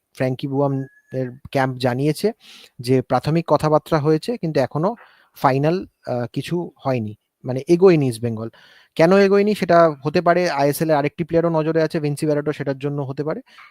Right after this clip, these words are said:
কিন্তু ফ্র্যাঙ্কি বুয়াম কিন্তু, উম, already ইস্ট বেঙ্গল ক্যাম্প কথা বলেছে।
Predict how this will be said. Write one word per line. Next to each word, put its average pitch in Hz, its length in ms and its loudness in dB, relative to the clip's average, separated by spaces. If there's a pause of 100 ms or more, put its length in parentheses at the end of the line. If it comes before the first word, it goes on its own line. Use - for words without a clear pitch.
কিন্তু 147 180 -4
ফ্র্যাঙ্কি 139 360 -4
বুয়াম 160 460 -2
কিন্তু, 208 600 -8 (240)
উম, 123 580 -6 (220)
already 143 320 -2
ইস্ট 160 160 0
বেঙ্গল 151 260 0
ক্যাম্প 143 280 -6
কথা 143 220 -2
বলেছে। 165 340 -4